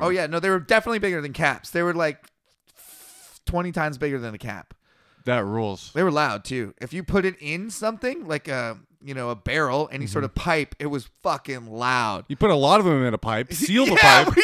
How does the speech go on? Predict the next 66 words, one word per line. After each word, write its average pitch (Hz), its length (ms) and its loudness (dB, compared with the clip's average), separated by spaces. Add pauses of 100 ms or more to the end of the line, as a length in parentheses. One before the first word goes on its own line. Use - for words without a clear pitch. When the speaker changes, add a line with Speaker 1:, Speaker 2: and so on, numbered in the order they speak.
(120)
Speaker 2:
did. 330 340 4
Speaker 1:
<laughs> - 0 -
Seal 226 300 4
the 160 80 0
pipe. 123 320 -2
Speaker 2:
We 240 100 -6
didn't 240 180 -2
seal 233 220 -4
the 226 140 -2
pipe, 196 180 0
but 196 100 -8
we 202 100 -8
put 214 180 -4
a 220 60 -2
lot 180 380 -2
in. 214 380 -8
Like, 165 340 -6
that 156 200 -6
was, 185 80 -8 (100)
one 202 240 -2
was 175 160 -4
loud. 151 340 2
Let's 180 280 0
try 185 320 4
ten, 208 480 0
you 151 160 -10
know? 147 260 -6 (220)
Speaker 1:
Just - 160 -12
made 120 200 2
a 110 60 2
pipe 98 280 -6
bomb. 131 300 -4
Speaker 2:
Yeah, 143 180 -10
we're 127 200 -16
idiots. 127 520 -12 (340)
It, 135 220 -12
it 151 280 -12
fucking 156 320 -2
Speaker 1:
<clears throat> 139 80 -4
Speaker 2:
scared 143 260 -4
the 127 40 -14
shit 131 260 -10
out 113 140 -8
of 101 60 -14
all 110 240 -6
of 95 60 -10
Speaker 1:
Then 123 80 -2
Speaker 2:
us. 120 40 0
Speaker 1:
he 117 60 2
sent 113 240 -4
it - 40 -20
down 104 160 -2
to 98 60 -8
Palestine. 101 680 -8
Speaker 2:
Then 165 120 -10
we 202 100 -14
put 202 160 -10
a 175 40 -8
frog 214 440 -2
in 135 120 -4
there 113 220 -6
with 107 160 -10
the - 80 -16
<laughs> - 80 0
fucking, 135 400 -2 (640)
yeah. 101 280 -10